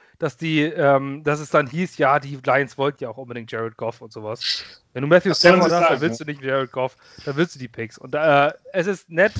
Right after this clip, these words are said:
Speaker 1: und, äh, Jared Goff hat ja auch gesagt, ja, endlich mal werde ich irgendwo, äh, gewertschätzt und, äh, es ist eine Seifenoper.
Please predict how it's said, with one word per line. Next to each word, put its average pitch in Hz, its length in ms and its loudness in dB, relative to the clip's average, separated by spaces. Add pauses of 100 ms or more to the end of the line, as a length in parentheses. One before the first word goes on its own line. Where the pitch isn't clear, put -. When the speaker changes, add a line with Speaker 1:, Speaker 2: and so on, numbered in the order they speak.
(920)
Speaker 1:
und, 156 360 -4
äh, 156 380 4
Jared 165 280 -4
Goff 170 180 -6
hat 165 100 -10
ja 147 80 -6
auch 170 140 -8
gesagt, 147 380 -6
ja, 139 200 -6
endlich 143 320 -14
mal 123 180 -14
werde 131 160 -6
ich 123 100 -18
irgendwo, 131 640 -8
äh, 127 140 -2
gewertschätzt 131 1000 -8 (400)
und, 123 240 -12 (100)
äh, 139 180 0
es 160 300 -6
ist 147 140 -12
eine 143 160 -2
Seifenoper. 123 720 -2